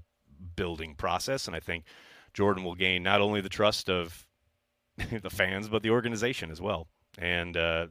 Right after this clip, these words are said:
there's little doubt in my mind, and I think I said this on Monday, if he plays well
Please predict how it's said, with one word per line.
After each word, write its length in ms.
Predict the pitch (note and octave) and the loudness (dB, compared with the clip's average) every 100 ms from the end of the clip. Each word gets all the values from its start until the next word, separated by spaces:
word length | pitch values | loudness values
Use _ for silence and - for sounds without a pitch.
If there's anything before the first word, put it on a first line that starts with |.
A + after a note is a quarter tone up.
| - | -6
there's 380 | G2 F#2 F2 - - - - - | -4 -4 -4 -10 -14 -20 -20 -4
little 160 | A#2+ C3 | 2 8
doubt 160 | C3+ | 10
in 60 | C3+ | 10
my 80 | C3 | 6
mind, 380 | C#3 B2+ A2 | 6 6 4
and 40 | G2+ | 0
I 40 | |
think 160 | F#2+ A#2+ | -2 0
I 40 | |
said 220 | G2 A2+ | 2 0
this 140 | G2+ G#2 | 0 -2
on 100 | G#2+ | 0
Monday, 360 | A2+ G2 E2+ - - - _ _ _ _ | 0 2 0 -2 -12 -20 _ _ _ _
if 120 | F#2+ | -8
he 100 | - | -6
plays 340 | B2+ C3+ B2+ A2 | 0 6 6 6
well 420 | G#2 G#2+ A#2 B2+ | 8 10 8 4